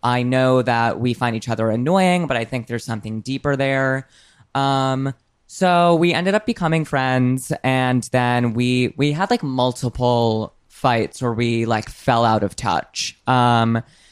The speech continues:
we had one my freshman year of college, and we didn't talk for a year. And then when I transitioned and moved back to New York after studying abroad, I got a Tumblr message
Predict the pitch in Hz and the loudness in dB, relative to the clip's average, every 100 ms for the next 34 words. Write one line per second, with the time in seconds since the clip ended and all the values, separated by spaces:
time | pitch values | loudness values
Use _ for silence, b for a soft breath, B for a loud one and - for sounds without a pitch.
0 | b b 127 131 131 127 123 127 123 120 | b b -4 0 0 0 2 2 2 2
1 | 117 - 120 - 120 110 110 - 165 156 | -2 -2 -4 -2 -2 -2 -4 -4 -2 0
2 | 156 151 143 131 135 127 123 123 123 - | 2 2 0 -2 -2 -2 -4 -2 -4 -2
3 | 127 123 117 117 120 117 117 117 b b | 0 0 0 -2 0 2 0 -4 b b
4 | b 120 127 123 120 120 120 117 131 123 | b -2 0 -2 -2 -2 -4 -6 -4 -4
5 | 123 147 - 131 123 123 123 120 - - | 0 0 2 2 2 2 0 -2 -6 -8
6 | 120 123 117 120 120 117 - 117 113 - | -4 -2 0 0 2 0 0 -4 -4 -4
7 | 127 120 127 123 120 117 117 - 120 117 | 0 2 4 2 0 -4 -4 -2 -2 0
8 | 110 104 135 127 120 120 117 _ _ _ | -2 0 4 4 4 4 0 _ _ _
9 | 127 120 117 - - 123 120 117 113 - | -4 0 0 0 0 2 2 0 -2 -8
10 | _ - 131 127 120 107 110 - 107 139 | _ -6 -2 0 0 -2 -4 -6 -6 -6
11 | 165 - | -8 -8